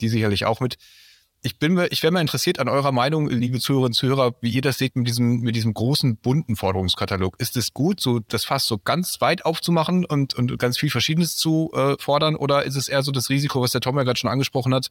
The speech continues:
die Politik greift sich dann ein, zwei Punkte raus, sagt, „Na ja, wir konnten euch natürlich nicht alles geben, aber guckt mal hier, wir haben doch Präqualifizierung gestrichen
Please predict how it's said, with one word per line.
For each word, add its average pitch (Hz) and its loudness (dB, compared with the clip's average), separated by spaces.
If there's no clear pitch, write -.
die - -2
Politik 131 0
greift 120 0
sich 135 0
dann 123 -2
ein, 123 0
zwei 123 0
Punkte 131 0
raus, 139 0
sagt, - -2
„Na 123 2
ja, 110 2
wir 123 -2
konnten 127 -2
euch 110 0
natürlich 113 -2
nicht 107 -2
alles 135 -2
geben, 127 0
aber 107 -2
guckt - -4
mal 104 2
hier, 139 2
wir 104 2
haben 117 0
doch 107 -4
Präqualifizierung 113 0
gestrichen 120 0